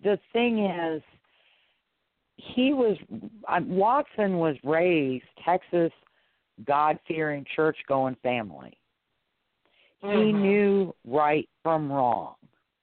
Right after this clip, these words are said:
Speaker 2: Right.
Speaker 1: That was ingrained in him. It was less than a year, eighteen months, and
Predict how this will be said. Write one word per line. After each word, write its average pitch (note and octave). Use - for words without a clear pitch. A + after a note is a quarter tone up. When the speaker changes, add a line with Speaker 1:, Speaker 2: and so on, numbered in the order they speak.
Speaker 2:
Right. D3
Speaker 1:
That C#3+
was D#3+
ingrained D3+
in A#2
him. D2+
It F3
was F#3
less D#3
than G3
a F#3+
year, F3
eighteen F3
months, D#3
and D#3+